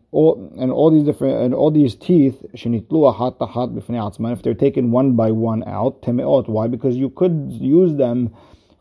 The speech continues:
for, uh, I don't know, either to, to take out wicks from the candle, or, uh,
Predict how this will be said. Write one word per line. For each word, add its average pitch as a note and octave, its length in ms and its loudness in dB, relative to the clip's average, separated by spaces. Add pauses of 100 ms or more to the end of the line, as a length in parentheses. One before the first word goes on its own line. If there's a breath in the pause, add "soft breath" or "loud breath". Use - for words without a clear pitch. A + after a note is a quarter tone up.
for, A#2 520 6
uh, A#2 200 2
I A2+ 60 0
don't C3 120 0
know, A2+ 140 -2
either A#2+ 320 -2
to, A2+ 960 -4
to A#2 160 -2
take B2+ 240 -2
out B2 120 6
wicks B2 300 0
from A#2 220 -2
the A2 80 -2
candle, C3+ 600 2
or, G#2+ 520 0
uh, A2 120 -4